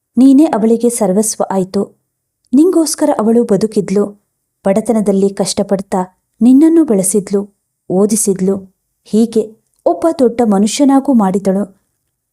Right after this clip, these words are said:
ನೀನು ಈಗ ಸಂಪಾದಿಸಿರೋ ಐಶ್ವರ್ಯ, ಘನತೆ, ಗೌರವಗಳೆಲ್ಲ ಅವಳ ದುಡಿಮೆ, ತ್ಯಾಗಗಳ ಫಲ. ಅವಳನ್ನು ನೀನು ಚೆನ್ನಾಗಿ ನೋಡ್ಕೋಬೇಕು, ಯಾವ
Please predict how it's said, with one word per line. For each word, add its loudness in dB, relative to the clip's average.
ನೀನು 2
ಈಗ 0
ಸಂಪಾದಿಸಿರೋ -2
ಐಶ್ವರ್ಯ, -2
ಘನತೆ, -2
ಗೌರವಗಳೆಲ್ಲ 2
ಅವಳ 2
ದುಡಿಮೆ, 0
ತ್ಯಾಗಗಳ 0
ಫಲ. -2
ಅವಳನ್ನು 2
ನೀನು 4
ಚೆನ್ನಾಗಿ 0
ನೋಡ್ಕೋಬೇಕು, -2
ಯಾವ 0